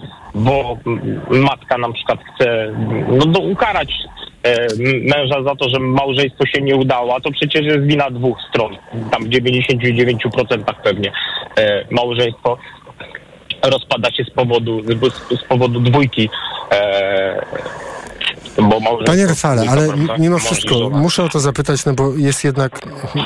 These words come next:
Speaker 2: dzisiaj jest dwudziesty ósmy listopada. Czy jest jakakolwiek szansa, że, e, m, pan jednak spędzi, y, święta ze swoim dzieckiem?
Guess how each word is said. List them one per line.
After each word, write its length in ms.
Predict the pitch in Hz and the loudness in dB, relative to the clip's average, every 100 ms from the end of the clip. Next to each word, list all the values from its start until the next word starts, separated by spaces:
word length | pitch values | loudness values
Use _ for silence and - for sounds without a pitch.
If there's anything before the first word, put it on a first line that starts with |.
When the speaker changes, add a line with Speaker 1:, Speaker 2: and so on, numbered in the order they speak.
| - 139 | -4 -2
Speaker 2:
dzisiaj 320 | 123 139 147 | 0 2 2
jest 140 | 131 127 | 2 2
dwudziesty 400 | 135 135 - 143 | 0 0 0 0
ósmy 300 | 139 151 156 | 2 0 0
listopada. 680 | 147 139 - 160 147 110 95 107 | 0 -2 -2 0 0 -2 -4 -2
Czy 120 | 143 | 0
jest 180 | 170 196 | 0 0
jakakolwiek 540 | 165 139 - 156 156 | -2 0 0 0 -2
szansa, 520 | - 135 110 - 98 98 - - - - - - | 0 0 0 0 -2 -4 -10 -10 -10 -10 -6 0
że, 140 | 123 | 2
e, 180 | 127 127 139 131 127 127 123 | 2 0 0 0 2 2 0
m, 400 | 127 143 139 127 120 | -2 -2 -2 0 0
pan 160 | 127 127 | 0 2
jednak 280 | 127 123 - | 2 0 -2
spędzi, 720 | - 131 120 123 123 120 127 - 135 120 120 | -2 -2 0 0 2 0 -2 -2 0 0 0
y, 40 | 113 | -2
święta 680 | - 127 117 - 120 117 117 113 | -2 -2 -2 0 0 2 0 -2
ze 160 | 123 117 | 0 -2
swoim 240 | - 123 | 0 0
dzieckiem? 580 | 117 117 113 - 247 240 | 0 0 -2 -2 -2 -2